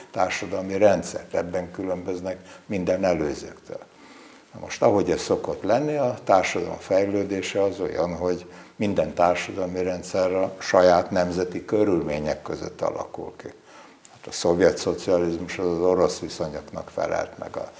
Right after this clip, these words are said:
N D K szocializmus az a német körülményeknek, és a magyar szocializmus is itt született.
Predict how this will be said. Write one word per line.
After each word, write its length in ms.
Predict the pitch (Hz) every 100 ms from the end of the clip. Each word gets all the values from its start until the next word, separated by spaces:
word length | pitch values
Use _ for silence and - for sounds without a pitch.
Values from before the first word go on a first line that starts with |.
| - - 87
N 140 | 87
D 180 | 87 85
K 200 | 85 87
szocializmus 880 | - 85 - 90 82 85 87 85 -
az 100 | 87
a 80 |
német 460 | 87 95 92 82 -
körülményeknek, 840 | - - 80 - - - - - -
és 180 | -
a 60 | -
magyar 360 | - - 82 -
szocializmus 800 | 107 - 107 104 - - - 85
is 120 | 82 - - - _
itt 400 | - 87 87 - -
született. 640 | - 82 - - - -